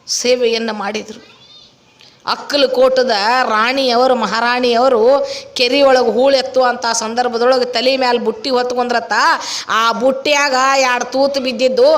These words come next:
ಆ ತೂತಿನೊಳಗೆ ಕೆಸರು ಸ್-, ಬರಾಕತ್ತಿ, ಹೊರಗೆ ಹಂಗೆ ಕೆಳಗೆ ಬೀಳಾಕತ್ತು, ತಲೆ ಮ್ಯಾಲ ಬಟ್ಟೆ ಮ್ಯಾಲ ಬೀಳಾಕತ್ತು.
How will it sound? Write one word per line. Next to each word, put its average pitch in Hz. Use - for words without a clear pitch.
ಆ 247
ತೂತಿನೊಳಗೆ 311
ಕೆಸರು 330
ಸ್-, 302
ಬರಾಕತ್ತಿ, 294
ಹೊರಗೆ 294
ಹಂಗೆ 294
ಕೆಳಗೆ 277
ಬೀಳಾಕತ್ತು, 277
ತಲೆ 254
ಮ್ಯಾಲ 277
ಬಟ್ಟೆ 247
ಮ್ಯಾಲ 285
ಬೀಳಾಕತ್ತು. 262